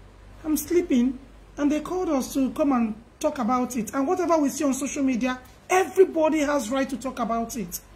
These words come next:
if you bring it on social media, regardless the country you reside in.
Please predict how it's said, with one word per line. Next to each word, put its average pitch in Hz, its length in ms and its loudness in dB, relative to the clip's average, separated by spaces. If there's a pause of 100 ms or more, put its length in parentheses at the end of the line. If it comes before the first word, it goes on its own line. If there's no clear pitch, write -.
(200)
if - 80 -12
you 233 80 0
bring 254 200 0
it 254 120 -4
on 214 100 2
social 240 320 -4
media, 190 300 0 (280)
regardless 370 580 4
the 302 80 0
country 294 360 0
you 247 80 0
reside 233 400 -4
in. 196 120 -4